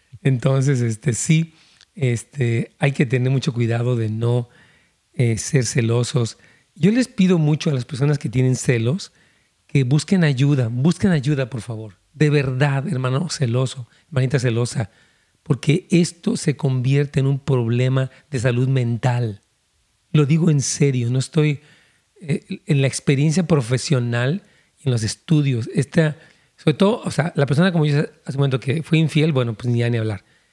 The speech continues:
Pero cuando no ha habido eso y la persona tiene en su mente toda esta telenovela, estas suposiciones, estas sospechas, esta persona se está enfermando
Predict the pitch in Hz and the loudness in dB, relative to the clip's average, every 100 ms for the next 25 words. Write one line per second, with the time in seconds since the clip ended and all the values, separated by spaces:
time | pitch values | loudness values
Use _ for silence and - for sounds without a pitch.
0 | _ 139 131 135 139 165 247 240 185 170 | _ -2 2 2 4 2 2 2 2 -2
1 | - 117 - 135 131 139 170 - - 165 | -4 -10 -6 -4 0 2 2 0 0 4
2 | 175 156 151 135 139 147 135 120 - _ | 4 2 2 2 2 2 -2 -6 -8 _
3 | _ _ - - 156 175 135 127 123 127 | _ _ -2 0 0 0 0 0 0 2
4 | 135 120 120 - 147 - _ _ _ - | 0 -2 -4 -2 -4 -4 _ _ _ -2
5 | 160 127 131 131 - - 143 135 127 113 | -2 0 -2 -2 -2 0 2 2 0 -2
6 | 139 - 147 135 - - 139 - 208 - | -2 0 0 0 -2 -2 0 -2 -4 -6
7 | _ _ 202 - 135 156 151 139 - - | _ _ -6 -2 0 0 0 0 -2 0
8 | 170 165 151 139 156 170 | 0 0 -2 0 -2 -6